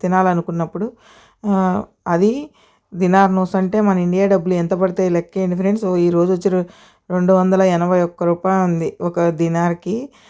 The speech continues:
ఆ, అంటే రెండు వందల ఎనభై, ఎనభైయే వేసుకున్నాం. రెండు వందల ఎనభై ఒక సగము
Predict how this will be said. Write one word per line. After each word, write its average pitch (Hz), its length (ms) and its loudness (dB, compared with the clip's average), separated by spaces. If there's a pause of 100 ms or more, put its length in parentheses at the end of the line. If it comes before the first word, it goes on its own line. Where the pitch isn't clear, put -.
(240)
ఆ, 202 80 0 (560)
అంటే 220 480 -4 (640)
రెండు 190 260 2
వందల 202 220 4
ఎనభై, 185 640 2
ఎనభైయే 185 440 4
వేసుకున్నాం. 185 500 -2
రెండు 170 220 -4
వందల 185 220 -2
ఎనభై 196 760 -2 (480)
ఒక 175 140 -2
సగము 165 540 -2